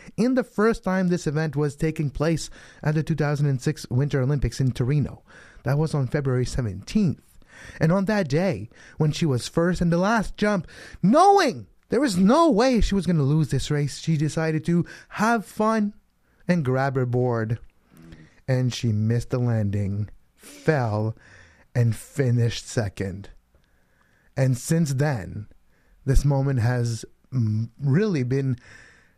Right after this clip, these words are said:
a moment she was labeled as. And you know what? Yesterday, she was able, she came the closest, and she was able to overcome that moment when a thirty-six years old Lindsay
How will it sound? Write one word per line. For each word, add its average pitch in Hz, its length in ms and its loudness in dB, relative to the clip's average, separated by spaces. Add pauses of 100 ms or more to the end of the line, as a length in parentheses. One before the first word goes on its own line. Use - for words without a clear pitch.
(180)
a 139 100 2
moment 135 300 2
she - 80 -2
was 117 180 0
labeled 98 500 -2
as. - 480 -16 (360)
And 143 360 2
you 151 80 0
know 156 200 0
what? 151 360 -2
Yesterday, 127 540 -2
she 127 220 -2
was 123 240 0
able, 104 420 -2 (220)
she - 180 -10
came 151 240 2
the 127 80 0
closest, 180 640 -2
and 143 80 -4
she - 100 -4
was 151 160 2
able 143 220 0
to 156 220 -2
overcome 143 760 -2
that 120 220 0
moment 113 680 -2 (580)
when 143 280 0
a 147 160 2
thirty-six 170 1700 -4
years 135 260 -2
old 127 460 0 (200)
Lindsay 120 640 0